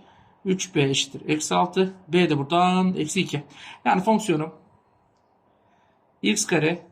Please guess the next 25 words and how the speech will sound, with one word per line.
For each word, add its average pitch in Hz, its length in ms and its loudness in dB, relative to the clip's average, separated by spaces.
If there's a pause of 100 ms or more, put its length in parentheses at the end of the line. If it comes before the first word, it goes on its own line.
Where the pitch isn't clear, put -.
(160)
eksi 170 380 0
x 190 500 -2
eksi 156 240 -2
üçmüş 175 240 -2
arkadaşlar. 147 420 -4 (440)
Tepe 247 220 2
noktası 247 460 0
yani 190 220 0
eksi 185 240 -2
b 190 140 4
bölü 160 160 2
a'sını 151 260 -2
bulacağım. 165 400 -4
İki 196 220 -6
bölü 165 160 2
ikiden, 151 640 -4 (1200)
eksi 147 240 -6
b 143 120 0
bölü 127 100 -6
iki 131 160 -10
a'dan, 165 260 -4
evet, 135 160 -8 (160)
bir. 156 400 2 (180)
R'si 214 400 4
bir. 208 300 -4